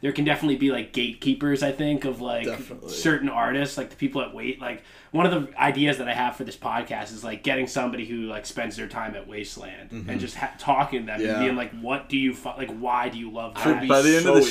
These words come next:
Speaker 3: interested to hear about
Speaker 2: <laughs> by the
Speaker 3: that.
Speaker 2: end of the show, I'm sure you'd be, like, on the same
Speaker 1: <laughs> Yeah,
Speaker 2: page. You'd be like,
Speaker 1: exactly,
Speaker 2: "Yeah,
Speaker 1: exactly.
Speaker 2: I feel
Speaker 1: Yeah.
Speaker 2: the same way."
Speaker 1: Yeah, exactly. So, um, that's, that's interesting, though. The Cascade was a disappointment.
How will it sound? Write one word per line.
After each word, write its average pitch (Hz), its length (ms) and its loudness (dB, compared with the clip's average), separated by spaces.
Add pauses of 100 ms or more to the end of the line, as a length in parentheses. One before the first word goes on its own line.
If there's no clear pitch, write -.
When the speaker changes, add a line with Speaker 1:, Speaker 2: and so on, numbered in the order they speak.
Speaker 3:
interested - 240 -4
to 190 80 4
hear 101 280 -10
about 95 140 -12
Speaker 2:
<laughs> - 20 -12
by 135 120 8
the 135 60 8
Speaker 3:
that. 135 100 6
Speaker 2:
end 156 80 0
of 170 60 0
the 160 80 4
show, 156 340 2
I'm 101 160 -2
sure 120 220 -4
you'd 110 180 -2
be, 104 100 -2
like, 104 240 0
on 107 120 -6
the 101 40 -8
same 104 280 -6
Speaker 1:
<laughs> - 20 -8
Yeah, 240 200 6
Speaker 2:
page. 415 80 6
You'd - 60 -2
be 320 120 12
like, - 140 8
Speaker 1:
exactly, 240 480 10
Speaker 2:
"Yeah, 196 80 4 (200)
Speaker 1:
exactly. - 180 4
Speaker 2:
I 277 60 4
feel 247 140 6
Speaker 1:
Yeah. 202 60 10
Speaker 2:
the 180 40 2
same 185 300 0
way." 202 100 4
Speaker 1:
Yeah, 156 460 0 (260)
exactly. 151 640 0
So, 135 380 -2 (280)
um, 123 320 -4
that's, 151 280 4
that's 147 280 0
interesting, 135 400 -4
though. 101 140 -10
The 107 60 -10
Cascade 117 520 -8
was 107 320 -12 (160)
a 117 40 -18
disappointment. 104 800 -14